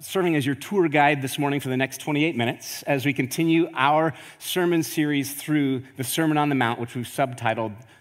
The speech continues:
Apprenticing the Way of Jesus. Now, I've seen a couple of you get out your phones and start the timer, but yes, it might be twenty-nine minutes. Don't hold me to twenty-eight. And in this section that we're about to dive into,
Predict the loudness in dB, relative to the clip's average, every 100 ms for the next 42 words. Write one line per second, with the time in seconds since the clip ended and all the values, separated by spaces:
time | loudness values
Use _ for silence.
0 | _ -8 -6 -6 -4 -4 -4 -4 -6 -6
1 | -8 -10 -10 -8 -8 -6 -6 -4 -4 -4
2 | -4 -6 -6 -6 -6 -8 -8 -8 -8 -10
3 | -8 -10 -10 -8 -6 -6 -8 -12 0 0
4 | 0 -4 -20 -20 _ -8 -8 -12 -20 -20
5 | _ -4 0 0 -2 -4 -4 -4 -6 -8
6 | -12 -16 -18 -10 -10 -8 -8 -8 -8 -12
7 | -14 -14 -20 _ _ _ _ _ _ _
8 | _ _ _ _ _ _ _ _ _ _
9 | _ _ _ _ _ _ _ _ _ _
10 | _ _ _ _ _ _ _ _ _ _
11 | _ _ _ -2 -2 0 -2 2 2 0
12 | -2 -2 -2 -4 -8 -10 -16 -10 -6 -2
13 | 0 0 0 -4 -2 -2 -2 -6 -6 -6
14 | -6